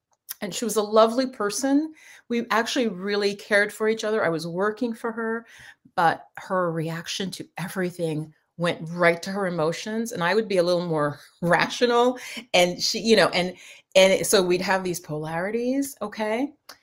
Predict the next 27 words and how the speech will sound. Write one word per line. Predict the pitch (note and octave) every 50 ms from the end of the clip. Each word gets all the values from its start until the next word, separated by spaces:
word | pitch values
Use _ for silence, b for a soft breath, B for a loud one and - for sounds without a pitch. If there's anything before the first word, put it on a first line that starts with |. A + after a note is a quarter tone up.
| B B B B B B B _ -
At | G3 - -
least | F#3+ G3 F#3 - - -
three, | G3 F3 F3 D#3 C#3+
yes, | D#3+ F#3 G3+ E3+ - - C#3+ - - - - _ _ -
right? | F3+ F3 E3+ G#3 B3+ B3+ -
Because | D4 - F4+ D4 C#4+
as | D#4 C#4 C#4+
women, | D4 G#4 A#4+ G#4+ D4 A3+ A3 A3 A3
like, | A3 G#3+ G#3+
what's | A3+ A3+ A3+ A#3+ B3 B3 - -
the | C#4 B3
negative | A#3 G#3+ G#3+ G#3 G3+ G#3 G3 G3+ D#3+ C#3+ G#2+ B2+ D3+ -
when, | F3 F#3 F#3+ F#3+ F#3+ F3
when, | G3+ G#3 G#3
especially | G3 G3 - A#3+ A#3 - - A3+
when | G#3 G3 F#3
a |
man | F3+ F3+ F3+ F3+ F3 F3 F3 F3 E3+ E3+ - - - _
criticizes | - - G3+ F3+ F3 - - D#3+ D#3 D#3 E3 D#3 E3+
a | E3
woman, | D#3 E3 F3+ F3 E3+ D3 C3 C3+
it's, | - D#3 D#3 - -
it's | F3+ - -
something | - G3 E3+ F3
about | F3 D#3+ E3 D#3+ - D#3+ D3 - -
kind | - - E3 D#3+ D#3+
of | D3